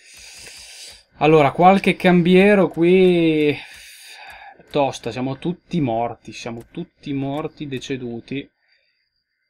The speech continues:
Forse De Paul è quello messo peggio. Proviamo così, proviamo così, proviamo così. Attenzione perché è partito Lagumina.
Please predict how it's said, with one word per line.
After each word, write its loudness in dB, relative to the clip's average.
Forse -6
De -6
Paul 2
è -4
quello -6
messo -10
peggio. -12
Proviamo -4
così, -4
proviamo -8
così, -10
proviamo -10
così. -16
Attenzione 0
perché 4
è 2
partito 6
Lagumina. 8